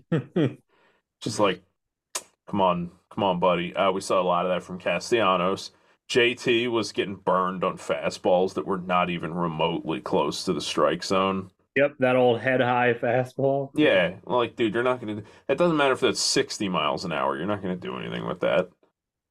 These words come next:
Speaker 1: You know? Like, so, th-, like, the chase rate is just brutal 'cause,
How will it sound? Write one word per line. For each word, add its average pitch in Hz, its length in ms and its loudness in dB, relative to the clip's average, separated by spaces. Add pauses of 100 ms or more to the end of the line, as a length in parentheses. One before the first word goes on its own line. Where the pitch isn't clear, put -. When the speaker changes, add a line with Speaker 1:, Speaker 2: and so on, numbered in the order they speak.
(120)
Speaker 1:
You 87 80 -4
know? 92 340 0 (360)
Like, 95 220 0 (300)
so, 104 440 4 (100)
th-, - 140 0
like, 113 340 2
the 113 80 -4
chase 151 540 0
rate 95 360 0 (560)
is 113 200 -2
just - 340 -4
brutal 85 680 0 (320)
'cause, - 460 -2